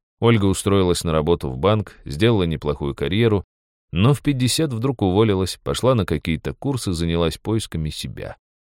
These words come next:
А теперь вот уехала жить за границу, не смирившись с тем, что происходит в родной стране. Шумов не интересовался Ольгиной жизнью, говорили лишь о дочери и внуке. Теперь второй на подходе, узи показала мальчик.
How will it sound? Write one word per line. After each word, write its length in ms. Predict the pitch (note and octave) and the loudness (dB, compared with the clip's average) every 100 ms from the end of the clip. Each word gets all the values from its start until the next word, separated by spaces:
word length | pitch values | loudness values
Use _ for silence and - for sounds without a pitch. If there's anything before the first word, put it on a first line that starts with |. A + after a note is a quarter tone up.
| _ _ _ _ _ | _ _ _ _ _
А 100 | - | -4
теперь 300 | G#2 D#3 E3 | 2 4 6
вот 180 | C#3+ A#2+ | 4 4
уехала 480 | A2 A#2 A2+ F#2+ | 4 4 4 2
жить 200 | E2+ G2+ | 2 0
за 80 | F#2 | -2
границу, 640 | F2 E2+ E2 F#2 - E2 D2 _ | 0 2 2 -2 -2 -4 -4 _
не 180 | D2+ F2+ | -2 -2
смирившись 580 | - E2+ E2+ - C#2+ - | 0 0 0 -2 -6 -6
с 60 | |
тем, 200 | - G#2 | -6 -6
что 160 | - F#2+ | -4 -8
происходит 640 | - C#2+ - D2+ D2 D2+ _ _ - | -6 -8 -6 -6 -6 -6 _ _ -8
в 100 | D2 | 0
родной 320 | D#2+ C2 B1+ | 0 0 -6
стране. 500 | - - G#1 G1+ G2 _ _ _ _ _ _ _ _ _ _ _ _ | -8 -10 -12 -12 -18 _ _ _ _ _ _ _ _ _ _ _ _
Шумов 380 | - D3+ D3 - | 0 4 4 4
не 100 | B2+ | 0
интересовался 680 | A#2 A2+ A2 A2 A#2 A2 G2 | 2 2 4 6 6 4 2
Ольгиной 380 | G2 F2+ E2+ E2 | 2 2 2 2
жизнью, 520 | E2+ F2+ E2 D2 - _ _ | 2 2 0 -2 -6 _ _
говорили 500 | C#2 D#2 F#2 A2+ G#2 | -4 2 4 6 4
лишь 280 | F#2 F2+ - | 2 0 -2
о 80 | C#2+ | -2
дочери 500 | E2+ F#2+ - D#2+ - | 0 0 -2 -2 -4
и 100 | D#2 | -6
внуке. 460 | D2 E2+ E2 - - _ _ _ _ | -4 -4 -6 -8 -18 _ _ _ _
Теперь 360 | - F2+ D3 A#2 | -4 2 4 2
второй 440 | - D#2 F2 A2+ | 0 0 4 4
на 100 | G#2 | 2
подходе, 500 | F2 E2+ F2+ E2 C#2+ - - | 0 -2 0 0 -2 -6 -6
узи 240 | D2+ G2+ | -2 0
показала 640 | A2+ - B1+ C#2 E2+ D#2 C2+ _ | -2 -4 -4 0 2 0 -4 _
мальчик. 520 | B1 A#1+ A#1+ - - | -8 -8 -8 -14 -18